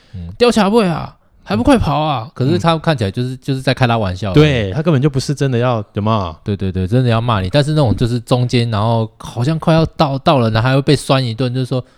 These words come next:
Speaker 1: ：“哎，怎么跑这么烂？<laughs> 啊，上个礼拜不是还有好好的吗？”这样子，
Speaker 2: 对啊。
Speaker 1: 就类似像这样子。然后什么，
Speaker 2: 嗯。
Speaker 1: “我现在怎么差，差别待遇哦？”这样子。
Speaker 2: 对。
Speaker 1: 嗯，
Speaker 2: 我，我应该在当兵的时候
Speaker 1: 对啦，有，有，有唤起这个记忆。
Speaker 2: 有，有，有，有一个这样子的体悟，我想说：“啊，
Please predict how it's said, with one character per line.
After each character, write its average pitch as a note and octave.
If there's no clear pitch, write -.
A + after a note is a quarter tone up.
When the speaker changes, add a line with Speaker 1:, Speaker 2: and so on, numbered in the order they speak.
Speaker 1:
：“哎， A#3+
怎 G#3+
么 D#3
跑 D3+
这 G3+
么 F#3+
烂？ D3
<laughs> -
啊， B3
上 C4
个 A#3+
礼 G3
拜 B3
不 A3+
是 B3
还 G#3
有 G#3
好 E3+
好 G#3+
的 G3+
吗？” F3+
这 F#3+
样 E3+
子， G#2+
Speaker 2:
对 A#2
啊。 G#2
Speaker 1:
就 C3
类 C#3
似 C3
像 B2
这 A#2+
样 G#2+
子。 F#2+
然 G#2+
后 A#2+
什 A2+
么， G2+
Speaker 2:
嗯。 A#2+
Speaker 1:
“我 F#2+
现 -
在 A#2
怎 G2
么 F#2
差， A2+
差 A2+
别 F#2+
待 F#2+
遇 F2+
哦？” D#2
这 E2+
样 E2+
子。 A2
Speaker 2:
对。 E2+
Speaker 1:
嗯， G2
Speaker 2:
我， A2+
我 A#2+
应 E3
该 F3
在 B2
当 E3
兵 E3
的 D3+
时 G#2
候 G2+
Speaker 1:
对 -
啦， -
有， G#2
有， G2+
有 -
唤 C3
起 -
这 G#2+
个 G#2
记 C#3
忆。 B2+
Speaker 2:
有， B2+
有， C#3+
有， D3+
有 C#3+
一 C3+
个 C#3
这 D#3+
样 C#3
子 G#2+
的 G2+
体 F#2
悟， A2
我 A#2+
想 A2+
说 G#2
：“啊， G2+